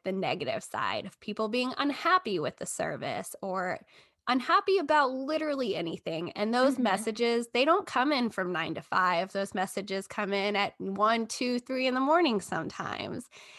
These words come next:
Speaker 1: So, eh, I think people,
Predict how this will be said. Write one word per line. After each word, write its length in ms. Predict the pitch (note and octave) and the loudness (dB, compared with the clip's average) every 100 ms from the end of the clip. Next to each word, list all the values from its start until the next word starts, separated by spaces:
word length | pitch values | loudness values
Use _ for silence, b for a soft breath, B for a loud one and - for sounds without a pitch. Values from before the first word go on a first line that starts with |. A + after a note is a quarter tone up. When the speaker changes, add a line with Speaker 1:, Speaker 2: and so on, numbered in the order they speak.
| B | B
Speaker 1:
So, 560 | - B3+ B3 A#3+ A#3 A#3 _ _ _ - | 4 6 8 6 4 0 _ _ _ -16
eh, 60 | - _ - | -16 _ 0
I 120 | B3 | 0
think 300 | B3 C4+ C4 | 2 -4 -4
people, 680 | - G#3+ G#3 G#3 G3 G3 | -6 -2 2 4 4 2